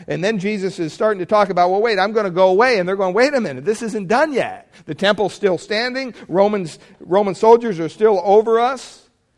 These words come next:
Aren't you going to deliver us? Aren't you our Messiah?" They thought it was all going to happen real quick. And so he has to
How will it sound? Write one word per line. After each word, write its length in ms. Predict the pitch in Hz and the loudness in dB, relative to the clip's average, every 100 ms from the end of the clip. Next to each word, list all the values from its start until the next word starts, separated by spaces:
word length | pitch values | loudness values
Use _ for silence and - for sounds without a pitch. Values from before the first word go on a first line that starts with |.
| _ _ _ _ | _ _ _ _
Aren't 220 | 170 208 220 | -2 -2 -2
you 80 | |
going 160 | 202 214 | -2 0
to 80 | 180 | 0
deliver 400 | 185 214 262 294 | 4 4 6 4
us? 640 | 330 370 - - - _ - | 2 -2 -10 -20 -20 _ -6
Aren't 200 | 180 202 | -4 -4
you 120 | 233 | -2
our 100 | 214 | -2
Messiah?" 680 | 208 - 202 240 370 381 320 _ _ _ _ _ _ _ - | -2 -4 -2 0 -2 -8 -16 _ _ _ _ _ _ _ -8
They 100 | 190 | 0
thought 180 | 247 | 2
it 40 | 233 | 2
was 100 | 208 | 2
all 160 | 233 | 2
going 140 | 233 226 | 2 0
to 40 | |
happen 300 | 220 233 220 | 0 0 0
real 220 | 208 220 | 2 0
quick. 500 | 214 269 262 - - _ _ _ _ _ _ _ _ _ _ _ _ _ _ _ _ _ _ _ _ _ _ _ _ _ | 2 0 0 -4 -20 _ _ _ _ _ _ _ _ _ _ _ _ _ _ _ _ _ _ _ _ _ _ _ _ _
And 100 | 139 | -12
so 140 | 180 170 | -6 -4
he 180 | 196 | -4
has 240 | 196 190 - | -4 -6 -6
to 200 | 151 | -8